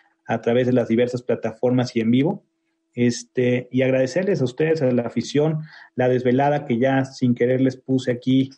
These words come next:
de las doce dieciséis. Ya, Bernardo, se te notan las ojeras, así de que ya has tenido un día, un día muy largo, ¿no? Este, pero bueno, agradecerles a todos el tiempo aquí que han tenido y espero no, no haberlos aburrido.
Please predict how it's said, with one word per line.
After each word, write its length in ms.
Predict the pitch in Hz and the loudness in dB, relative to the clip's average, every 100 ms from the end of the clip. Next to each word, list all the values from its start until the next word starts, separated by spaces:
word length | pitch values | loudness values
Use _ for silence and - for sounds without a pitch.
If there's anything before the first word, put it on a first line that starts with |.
| _ _ _ _ | _ _ _ _
de 80 | 117 | -2
las 140 | 120 | 0
doce 220 | 135 127 | 0 0
dieciséis. 420 | 131 117 113 147 147 | 0 0 0 0 0
Ya, 200 | 143 139 | 0 2
Bernardo, 640 | 139 135 135 139 147 139 | 2 2 2 2 2 0
se 100 | 135 | -2
te 120 | 120 123 | -2 0
notan 300 | 135 131 135 | 2 2 0
las 140 | 120 | 0
ojeras, 380 | 113 139 147 - 131 | -2 0 -2 -2 -2
así 220 | 120 135 | 0 0
de 140 | 131 | 0
que 120 | 127 120 | 0 0
ya 140 | 127 | -2
has 100 | - | -2
tenido 300 | - 127 127 | -2 0 2
un 80 | 123 | 4
día, 380 | 127 120 - _ _ _ _ | 4 2 -4 _ _ _ _
un 220 | 143 143 | 0 2
día 140 | 139 139 | 2 2
muy 240 | 135 135 | 2 2
largo, 360 | 127 127 143 151 | 2 2 2 2
¿no? 320 | 127 185 - _ _ _ - _ - | 0 -2 -8 _ _ _ -20 _ -4
Este, 680 | 120 117 - - 123 120 120 - - - | -2 -2 -8 -2 2 2 0 -6 -10 -2
pero 160 | 127 | 0
bueno, 300 | 127 135 131 120 | 2 2 2 0
agradecerles 580 | 127 127 131 131 139 147 | -2 0 0 0 0 0
a 140 | 123 - | -2 0
todos 280 | 135 131 | 0 0
el 140 | 120 113 | -2 -2
tiempo 300 | 127 127 123 | 0 2 0
aquí 400 | - 131 127 127 _ _ _ _ | 0 0 0 -2 _ _ _ _
que 80 | 127 | -2
han 140 | 127 | 0
tenido 440 | 131 127 135 143 | 2 2 2 2
y 60 | 143 | 0
espero 300 | 123 - 131 | 0 0 0
no, 240 | 127 131 131 | 2 2 2
no 140 | 135 | 2
haberlos 280 | 135 135 123 | 2 2 0
aburrido. 440 | 117 113 117 110 | 0 2 0 -2